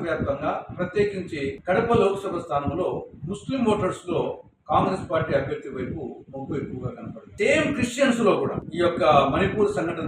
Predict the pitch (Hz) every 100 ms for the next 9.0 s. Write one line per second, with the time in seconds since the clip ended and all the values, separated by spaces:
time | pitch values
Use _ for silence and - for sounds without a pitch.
0 | 143 127 120 - 185 - - _ - -
1 | - 240 240 277 262 - 226 202 180 -
2 | 139 - - 160 233 - 123 - - 208
3 | - - 143 - - - 143 135 131 117
4 | - - 277 - - 220 254 262 - 220
5 | - 208 165 170 208 214 202 175 196 -
6 | 185 165 160 151 139 - - - - -
7 | - _ 147 156 135 131 120 117 - 175
8 | 175 - - - - 135 123 120 117